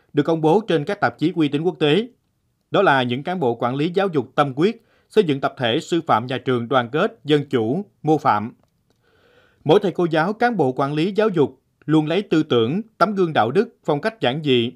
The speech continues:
trong sáng mà vĩ đại của Bác để học và làm theo. Nguyện luôn ghi nhớ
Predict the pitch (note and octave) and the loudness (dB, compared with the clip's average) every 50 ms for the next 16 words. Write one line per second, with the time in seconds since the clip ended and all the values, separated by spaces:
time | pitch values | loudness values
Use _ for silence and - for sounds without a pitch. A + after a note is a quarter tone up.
0 | _ _ _ _ _ _ - F3 E3 C#3+ - - D#3+ D3 E3+ G#3+ B3+ B3+ _ _ | _ _ _ _ _ _ -2 0 0 0 -2 0 0 0 0 -2 -4 -6 _ _
1 | _ - B2+ C#3 B2+ B2 F3+ F3+ D3+ B2 A#2 B2+ B2 - C#3+ C#3+ C#3+ F3+ G3 A3+ | _ -4 -2 -2 -2 0 0 2 2 2 2 0 -2 -2 -2 0 2 2 0 0
2 | A#3 - _ - C3+ D#3 D3 C3+ B2 A#2 - - C3 B2+ A#2+ A#2+ A#2 G#2 - B2+ | -2 -6 _ -4 -2 -2 0 0 -2 -4 -4 -4 -2 -2 0 0 -2 -4 -4 -4
3 | B2+ B2+ A2+ - _ _ _ _ _ _ _ _ _ _ _ _ _ _ _ _ | -4 -4 -4 -6 _ _ _ _ _ _ _ _ _ _ _ _ _ _ _ _
4 | _ _ - C#3+ D3 C#3 C3+ D3+ E3+ F#3 G3 F3+ F3+ F#3 E3+ D#3+ E3 D#3+ F3+ A3 | _ _ -2 2 4 4 4 4 4 4 4 4 4 -2 0 0 2 2 4 2
5 | C#4 | 2